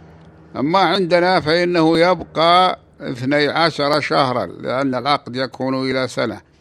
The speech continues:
ثم بعد ذلك يبدأ يماطل ولا يدفع بقية الأجرة، لأن الناس عندنا اعتادوا على أن يأخذ الأجرة دفعتين، نصفها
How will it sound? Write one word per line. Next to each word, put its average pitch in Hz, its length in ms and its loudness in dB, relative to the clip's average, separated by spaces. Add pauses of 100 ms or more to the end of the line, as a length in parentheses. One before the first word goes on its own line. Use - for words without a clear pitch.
(560)
ثم 196 320 2
بعد 175 360 4
ذلك 170 380 0
يبدأ 151 420 0
يماطل 151 600 0
ولا 151 400 2
يدفع 135 500 0 (580)
بقية 135 880 -2
الأجرة، 120 720 -6
لأن 123 380 -6
الناس 127 360 -6
عندنا 127 380 -4
اعتادوا 127 680 -4
على 127 580 0
أن 123 140 -2
يأخذ 123 480 -6
الأجرة 127 880 -4
دفعتين، 131 800 -4 (1040)
نصفها 127 800 -2